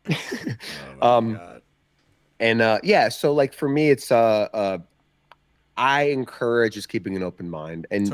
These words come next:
Speaker 1: know,
Speaker 2: Totally.
Speaker 1: like, you
Speaker 2: That's
Speaker 1: gotta
Speaker 2: all I
Speaker 1: keep an
Speaker 2: was
Speaker 1: open
Speaker 2: trying
Speaker 1: mind.
Speaker 2: to say. Like, that is being lost on the left in a major, major way. And it's scary at this point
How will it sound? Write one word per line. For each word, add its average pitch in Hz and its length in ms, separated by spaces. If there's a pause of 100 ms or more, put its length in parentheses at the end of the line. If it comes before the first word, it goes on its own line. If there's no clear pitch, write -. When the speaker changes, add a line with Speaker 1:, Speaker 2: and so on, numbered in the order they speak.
(140)
Speaker 1:
know, 120 100
Speaker 2:
Totally. 107 80
Speaker 1:
like, 104 300
you - 240 (300)
Speaker 2:
That's 190 160
Speaker 1:
gotta 190 140
Speaker 2:
all 214 80
I 208 40
Speaker 1:
keep 196 80
an 208 60
Speaker 2:
was 208 80
Speaker 1:
open 202 80
Speaker 2:
trying 156 220
Speaker 1:
mind. 139 100
Speaker 2:
to 123 80
say. 110 440
Like, 113 420 (1080)
that 170 240
is 180 160
being 151 380
lost 123 580
on 117 220
the 110 100
left 107 480 (120)
in 127 140
a 113 60
major, 107 1040
major 113 720
way. 95 460 (280)
And 120 160
it's 120 260 (260)
scary 131 1000
at 117 180
this 107 220
point 104 400